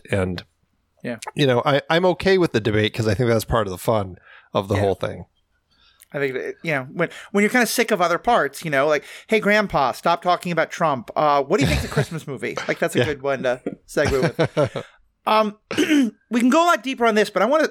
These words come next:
Speaker 2: talk about the individual movies each one of us, uh, had us watch, uh, because I think that they're,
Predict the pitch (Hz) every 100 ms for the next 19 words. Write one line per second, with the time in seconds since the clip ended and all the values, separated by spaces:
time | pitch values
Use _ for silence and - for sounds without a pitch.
0 | - - 214 214 190 170 - 196 190 180
1 | 170 175 170 151 - 170 165 165 156 147
2 | - 160 147 156 156 139 - 165 139 -
3 | - - - - - 170 160 156 147 -
4 | - - 165 - 165 165 175 170 160 165
5 | 151